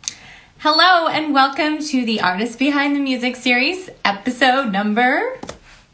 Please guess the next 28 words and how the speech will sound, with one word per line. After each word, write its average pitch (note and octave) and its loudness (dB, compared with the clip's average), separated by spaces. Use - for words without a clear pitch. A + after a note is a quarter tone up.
seven. B4 -4
Today A3+ 2
we C4+ -2
have G#3+ 0
Marcus G3 -4
Trummer. G3 -4
He A#3+ -2
is G3+ -4
from G3 -2
the G3+ -2
Marcus F#3+ -4
Trummer F#3+ -4
Band. F3+ -4
I'll A3 -2
just C#4 -4
read D#4 0
you D4+ 2
a C4 -2
quick F4 -2
little C4+ 0
blurb C4 2
about G#3 2
him G#3 -4
so A#3 -4
you A3 -2
get G#3+ -4
to A3+ -2
know G3+ 0